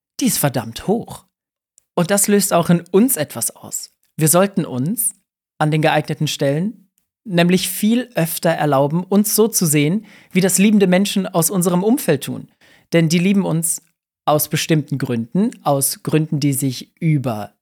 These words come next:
lange, lange Zeit gefestigt haben. Und das sollten wir uns doch auch selbst zuteil werden lassen. Wenn es mir gelingt, diesen Perspektivwechsel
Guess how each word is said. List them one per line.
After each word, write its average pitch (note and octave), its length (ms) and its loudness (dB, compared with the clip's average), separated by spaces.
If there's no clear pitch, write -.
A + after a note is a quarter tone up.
lange, C#3 500 0
lange D#3+ 300 0
Zeit B2 440 -4
gefestigt - 560 -2
haben. C3 400 -2
Und C#3 140 -4
das - 140 -2
sollten D#3+ 280 0
wir F#3 100 0
uns F#3 140 -4
doch F#3+ 140 -4
auch F#3+ 140 0
selbst - 320 0
zuteil C3 400 0
werden G#2 220 -6
lassen. - 380 -8
Wenn D#3+ 120 4
es F3 140 0
mir D#3 100 4
gelingt, D3 480 0
diesen G#3+ 200 4
Perspektivwechsel D3 1000 0